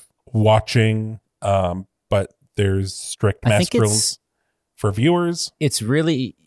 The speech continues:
Speaker 2: it's, they, they have a very limited, you know, if, if their stadium has ten thousand seats, they're only letting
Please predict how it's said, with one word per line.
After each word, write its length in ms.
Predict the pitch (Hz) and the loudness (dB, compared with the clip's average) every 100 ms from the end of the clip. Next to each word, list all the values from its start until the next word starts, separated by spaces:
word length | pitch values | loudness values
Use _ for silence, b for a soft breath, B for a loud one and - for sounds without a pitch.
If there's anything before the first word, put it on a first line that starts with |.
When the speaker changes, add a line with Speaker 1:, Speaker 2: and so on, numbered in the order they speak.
| _ | _
Speaker 2:
it's, 240 | 127 123 - | -4 -4 -4
they, 220 | 101 120 | -2 -2
they 140 | 117 | -2
have 180 | 110 123 | 0 0
a 80 | 117 | 0
very 320 | 92 113 127 | 0 2 2
limited, 840 | 110 104 107 107 101 101 95 82 - - - _ | 0 0 0 0 0 0 -2 -6 -10 -10 -16 _
you 120 | 107 | -4
know, 200 | 98 92 | -2 -2
if, 160 | 92 - | -4 -6
if 460 | 78 92 120 101 - | -12 -12 -10 -10 -6
their 160 | 104 98 | -4 -2
stadium 520 | - 107 101 98 92 | -2 -2 0 -2 -2
has 360 | 92 90 85 | -2 -2 -2
ten 220 | - 92 90 | -4 -6 -2
thousand 340 | 85 82 87 | -2 -2 -4
seats, 320 | - 87 80 | -4 -4 -4
they're 100 | 87 | -4
only 140 | 82 85 | -4 -4
letting 420 | 82 78 80 | -4 -4 -8